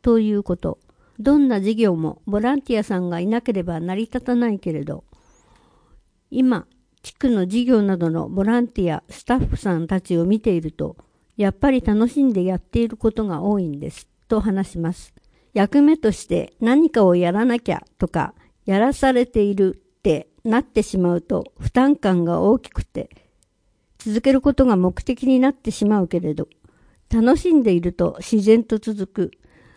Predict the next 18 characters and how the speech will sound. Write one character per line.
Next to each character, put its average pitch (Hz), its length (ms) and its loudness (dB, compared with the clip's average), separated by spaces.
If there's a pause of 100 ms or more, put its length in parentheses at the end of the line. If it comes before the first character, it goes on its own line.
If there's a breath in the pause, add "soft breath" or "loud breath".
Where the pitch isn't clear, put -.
(220 soft breath)
こ 208 140 -2
ち 262 160 4
ら 262 100 2
か 269 120 0
ら 247 100 4
見 254 140 4
て 208 140 4
い 170 80 0
て 170 140 -2
も 160 240 -4 (120)
楽 214 280 2
し 240 60 -4
そ 254 200 2
う 240 60 2
だ 185 140 2
な 165 160 2
っ - 20 -4
て。 - 340 -12